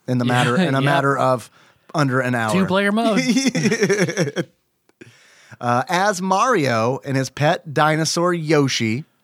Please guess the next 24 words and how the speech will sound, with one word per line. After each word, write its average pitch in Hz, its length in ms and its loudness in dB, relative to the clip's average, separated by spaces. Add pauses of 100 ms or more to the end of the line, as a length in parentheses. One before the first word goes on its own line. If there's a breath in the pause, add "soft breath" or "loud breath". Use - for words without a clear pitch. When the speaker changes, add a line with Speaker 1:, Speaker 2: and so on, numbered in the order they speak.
(560 soft breath)
Speaker 1:
the 123 120 0
player, 170 400 2
Speaker 2:
Mm. 180 360 -4
Speaker 1:
right, 127 300 0
pet? 170 380 0 (120)
Speaker 2:
Yeah, 139 340 -2
they 131 100 -2
should 156 220 -2
be 147 80 0
partners, 107 680 -4 (100)
not 120 220 -8
pet. 107 380 -6
Speaker 1:
Friends, 120 580 0
confidants. 95 840 -2
Speaker 2:
Yeah. 110 320 -8 (1300 soft breath)
Speaker 1:
Um, 107 560 -2 (3000 soft breath)
I 220 80 0
mean, 302 160 -2
but 294 100 -6
then 330 140 -2
again, 339 260 -2
Mario 220 360 2
beats 208 280 -2
him. 196 220 0